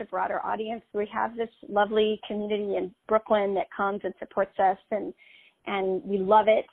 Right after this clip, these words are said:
um, but we wanna find a slightly broader reach. And so we started moving towards digital content, and we just, um, released an album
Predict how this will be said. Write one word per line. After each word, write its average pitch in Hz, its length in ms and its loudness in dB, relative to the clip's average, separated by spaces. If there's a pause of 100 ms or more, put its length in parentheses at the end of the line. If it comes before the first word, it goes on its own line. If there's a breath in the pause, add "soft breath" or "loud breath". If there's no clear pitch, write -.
(180)
um, 196 300 0
but - 140 -10
we 214 80 -8
wanna 220 260 -4 (100)
find 196 320 -6
a 185 140 -8
slightly 196 220 -2
broader 190 320 -4
reach. 214 260 -6
And 196 180 -10
so 208 120 -2
we 220 180 -4
started 226 260 0
moving 202 320 -4 (140)
towards 190 260 0
digital 285 380 4
content, 208 460 -2
and 196 100 -6
we 202 80 -6
just, 226 200 0 (260)
um, 190 320 4
released 208 320 0
an 214 100 -4
album 196 480 2